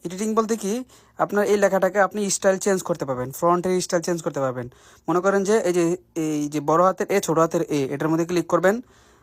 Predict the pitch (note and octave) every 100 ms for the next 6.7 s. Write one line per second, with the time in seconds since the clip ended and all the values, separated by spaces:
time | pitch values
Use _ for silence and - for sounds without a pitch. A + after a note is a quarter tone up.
0 | _ _ - G3+ G#3 A3+ G3+ G#3+ G3+ F#3+
1 | G3 G3 F3 G3 A3+ A3+ G3+ F3+ E3 D#3+
2 | E3 D3 A2 D#3+ E3 D#3 D3 C#3 B2+ D3
3 | D#3 D#3 D#3 D3+ C#3+ - D#3 A3+ - _
4 | - F3 G3+ F#3 G3+ F#3+ F#3+ - G#3+ G#3+
5 | F3+ E3+ E3 F#3+ E3+ E3 E3 E3 E3 F3
6 | E3 D#3+ E3 C#3+ C#3+ D#3+ G3